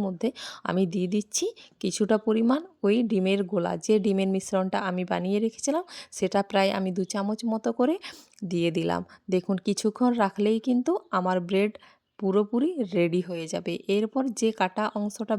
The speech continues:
ব্রেডের ছিল, সেই অংশটা এর মধ্যেখান থেকে দিয়ে আমি চাপা দিয়ে দিলাম। এরপর আমি এগুলোকে উল্টে নেব। দেখুন, কত সহজেই উল্টে যাচ্ছে। আর রেসিপিটা কত সুন্দর লাগছে দেখতে,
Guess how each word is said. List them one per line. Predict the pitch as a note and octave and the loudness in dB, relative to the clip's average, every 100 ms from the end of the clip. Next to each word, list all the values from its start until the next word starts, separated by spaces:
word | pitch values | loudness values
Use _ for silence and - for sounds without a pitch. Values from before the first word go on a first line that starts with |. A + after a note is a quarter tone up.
| F#3 | 0
ব্রেডের | F#3 F3+ G3+ G3+ | -2 0 -2 -4
ছিল, | - A#3 D4 - - | -4 -2 -2 -6 -14
সেই | - G3+ G3 F#3+ | 0 0 2 -2
অংশটা | F#3 G#3+ G#3+ C4+ - G3 | -4 -4 -2 -2 0 0
এর | G3 | 0
মধ্যেখান | F#3+ F3 G3 G3+ G#3+ G#3+ | -2 0 -2 -2 -2 0
থেকে | B3 C4 F#4+ - - - _ F3 | -2 -2 -4 -8 -20 -20 _ -2
দিয়ে | G3 A3 D4+ - | 0 2 0 0
আমি | G3 A3 | -2 0
চাপা | F#3+ E3 E3+ | -2 0 -2
দিয়ে | E3 D#3+ | 0 -2
দিলাম। | D#3+ E3+ E3 - - | -2 -2 -2 -4 0
এরপর | G3+ A#3+ D4 D4+ - | 0 2 0 0 0
আমি | F3 F#3+ | 0 0
এগুলোকে | F#3 F#3 G3 G3+ E4+ - - G3+ | 0 0 0 0 -4 -6 -8 -2
উল্টে | F3 E3 E3+ | 0 2 0
নেব। | D#3+ D#3+ D#3+ | 0 -2 -2
দেখুন, | E3+ - F3 - | -2 -2 -4 -4
কত | E3 - A#3 - | -6 0 0 2
সহজেই | F#3 F#3 G3 A3+ A#3+ A3+ | 0 0 4 4 4 2
উল্টে | F3+ F#3 F3+ | 0 0 -2
যাচ্ছে। | E3 - - F#3 - - - | -2 -6 -10 -10 -10 -16 -6
আর | G#3+ G#3 | -4 -4
রেসিপিটা | F3+ - G#3 G#3+ B3 - | -8 -6 -6 -2 -4 -2
কত | F3+ - A3 | -6 -4 -4
সুন্দর | A3 F#3 F#3 G#3 G#3 | -2 -2 0 2 2
লাগছে | F#3+ F3+ G#3 A3 G#3 | 2 0 -2 -2 -2
দেখতে, | A3 - | -4 -4